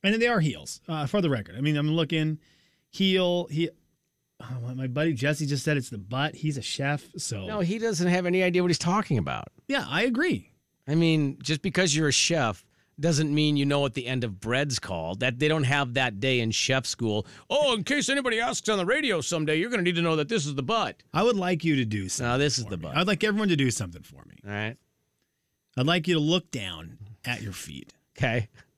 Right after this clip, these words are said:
Speaker 1: Okay?
Speaker 2: I got it.
Speaker 1: How many heels do you have?
Speaker 2: I have two heels.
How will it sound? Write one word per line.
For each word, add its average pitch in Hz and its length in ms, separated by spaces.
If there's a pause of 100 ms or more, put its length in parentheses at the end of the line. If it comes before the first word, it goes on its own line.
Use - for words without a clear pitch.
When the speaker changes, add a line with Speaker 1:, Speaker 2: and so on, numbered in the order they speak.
(180)
Speaker 1:
Okay? 190 300 (120)
Speaker 2:
I 95 120
got 101 260
it. 110 120 (360)
Speaker 1:
How 190 180
many 160 280
heels 127 360
do 135 120
you 139 160
have? 147 400
Speaker 2:
I 120 40
have 127 140
two 190 140
heels. 123 400